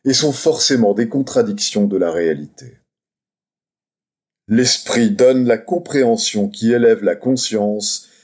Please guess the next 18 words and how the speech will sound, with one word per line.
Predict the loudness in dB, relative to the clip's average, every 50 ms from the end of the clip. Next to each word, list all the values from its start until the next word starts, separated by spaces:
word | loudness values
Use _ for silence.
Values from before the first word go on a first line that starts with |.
| _ _
et | -2 -2 -2 0
conduit | 0 0 0 0 0 -2 -2 -4 0
dans | 2 2 2 2 -2
toute | -4 -8 -12 -12 -10 -10 -4 0
la | 0 0
vérité. | 0 -4 -8 -10 -12 -14 -16 _ -20 -20 -20 -20 _ _ _ _ _ _ _ _ _ _ _ _ _ _ _ _ _ _ _ _ _ _ _ _ _ _ _ _ _ _ _ _
Le | 0 2
psalmiste | 2 4 4 4 4 4 2 2 0 0 -2 -4 -4
dit, « | -6 -6 -6 -10 -14 -14 -16 -18 _ _ _ _ _ _ _ _ _ _ _ _ _ _ _
Plus | -6 -2 0 0 0 2
que | 2 4
la | 4 4
voix | 4 4 4 2 2
des | 2 -2 -4
grandes, | -4 -2 -2 -2 -2 -2 -4 -6 -8 -14
des | -6 -4 -4 -4
puissantes | -4 -6 -12 -8 -6 -6 -2 0 0 0 0 -2 -4 -6 -4
eaux, | -2 -2 -2 -4 -6